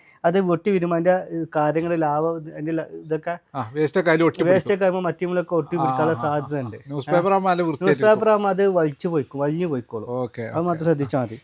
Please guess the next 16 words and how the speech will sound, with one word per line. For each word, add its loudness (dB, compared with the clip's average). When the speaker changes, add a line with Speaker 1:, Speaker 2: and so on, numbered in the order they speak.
Speaker 2:
ആ, -6
ഇതാണിപ്പോ 2
ഏറ്റവും 2
കുറഞ്ഞ 0
Speaker 1:
ഏറ്റവും 8
Speaker 2:
അറുപത് 6
Speaker 1:
കുറഞ്ഞ 8
Speaker 2:
കോയിമുട്ട. 6
Speaker 1:
റേറ്റ്. -2
ആ. -2
Speaker 2:
ഇതെന്താ 2
റേറ്റ് 2
വരുന്നത്? -2
Speaker 1:
ഇത് 10
റേറ്റ് 8
വരുന്നത് 6